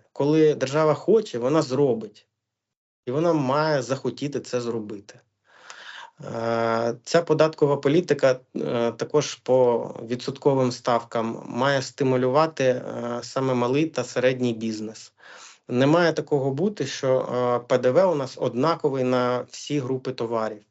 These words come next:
Е, в Європі, наприклад, в тій самій Польщі, Німеччині, це не так. Е, різні групи товарів мають, е, різний П Д В. Так, десь він може бути в деяких країнах, і навіть в Німеччині, там, по деяким товарам, е, більший, двадцять три, двадцять чотири відсотки,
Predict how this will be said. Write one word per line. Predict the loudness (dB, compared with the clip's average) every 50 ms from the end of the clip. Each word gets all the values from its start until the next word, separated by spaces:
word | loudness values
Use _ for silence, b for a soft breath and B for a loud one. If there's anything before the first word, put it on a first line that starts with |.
| _ _ _ _ _ _ _ _ _ _ _ _ B B B -10
Е, | -8 -6 -2
в | 0
Європі, | 2 2 4 6 4 4 4 2 -2 -4
наприклад, | -4 -4 -2 -2 -4 0 0 -2 -2 -2
в | -6 -12
тій | _ -8 -8
самій | -4 0 0 0 0 0
Польщі, | -2 -2 -2 -2 -2 -2 -4 -8 -6 -4
Німеччині, | -4 -2 0 0 0 0 0 -2 -6 -10 -10 -10 -10 -10
це | -6 -2 -2 0
не | 0 -2
так. | -2 -4 -6 -8 -8 -10 -18 _ _ _ _ _ _ B B B B B B B B B B -10
Е, | -8 -4 -2 0 2 2 4 4 4 4
різні | 4 4 2 4 4 4 4 4 4 2
групи | 0 -2 -4 -4 -4 -2 -4 -4
товарів | -4 -2 0 2 2 4 4 2 0 -2 -4
мають, | -2 0 2 2 2 2 0 -2 -10 -10 -6
е, | -4 -2 -2 0 -2 -2
різний | -2 -2 -2 0 0 0 0
П | 0 0 -2
Д | 0 0 0
В. | 0 0 -2 -2 0
Так, | 2 2 2 2 0
десь | 2 2 2 2 2 0
він | 2 2 2
може | 0 0 -2 -4 -6
бути | -2 -2 -2 -2 -2 -6 -8
в | -6
деяких | -4 -4 -4 -6 -6 -10 -12
країнах, | -8 -6 -4 -2 0 0 0 -2 -4 -6
і | -12 -10 -8
навіть | -6 -6 -6 -6 -8 -6 -4
в |
Німеччині, | -2 0 -2 -2 -2 -4 -6 -4 -4 -4 -4 -6
там, | -8 -10 -10 -10 -10 -10 -12 -14 -16 -12
по | -10 -6
деяким | -2 -2 -2 -2 -2 -6 -6 -6
товарам, | -4 -4 -2 0 2 2 2 0 0 -2 -4 -6 -6 -6
е, | -8 -6
більший, | -2 -2 -2 -2 -4 -6 -10 -4
двадцять | -2 -2 -2 -2 -4 -12
три, | -6 -4 -2 -2
двадцять | -2 -4 -6 -6
чотири | -12 -8 -6 -4 -4 -4
відсотки, | -4 -6 -6 -2 -2 -2 -2 -2 -10 -18 -18